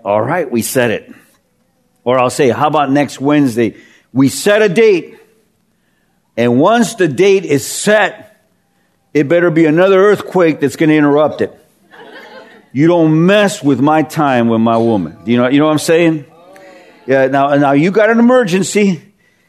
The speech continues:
Somebody else will come and help you. Unless it's a dire emergency, then we'll drop what we're doing. We'll both show up with, uh, uh, Subway breath to help you. But I'm telling you right now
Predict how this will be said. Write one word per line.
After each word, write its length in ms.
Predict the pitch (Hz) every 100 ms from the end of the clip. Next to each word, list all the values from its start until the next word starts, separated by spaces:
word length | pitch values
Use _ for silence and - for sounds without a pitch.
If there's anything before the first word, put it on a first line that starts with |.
| _ _ _
Somebody 520 | - 151 151 165 165
else 260 | 151 143
will 80 | -
come 220 | - 156
and 100 | 156
help 300 | 139 156 139
you. 120 | 143 156
Unless 360 | 139 151 156
it's 160 | 156 -
a 80 | 131
dire 420 | 123 180 180 139
emergency, 540 | 131 135 120 123 -
then 160 | 123 131
we'll 120 | 131
drop 320 | 117 123 120
what 120 | 131
we're 100 | 120
doing. 160 | 120 135
We'll 120 | 165
both 280 | 156 226 240
show 320 | - 196 175
up 260 | 185 165 - - _ _
with, 420 | 143 151 143 - - _ _
uh, 340 | - 117 110 98 - _ _ _
uh, 340 | - 104 92 92
Subway 480 | - 131 117 117
breath 600 | 107 110 139 113 104 - - _ - 381 494 392 - - - - -
to 180 | 143 120
help 380 | 160 175 127
you. 140 | 143 113 - _ _ _ _ _ - - _
But 140 | 139
I'm 160 | 147 -
telling 380 | - 190 190 180
you 100 | 175
right 240 | 175 175
now 400 | 165 147 131 117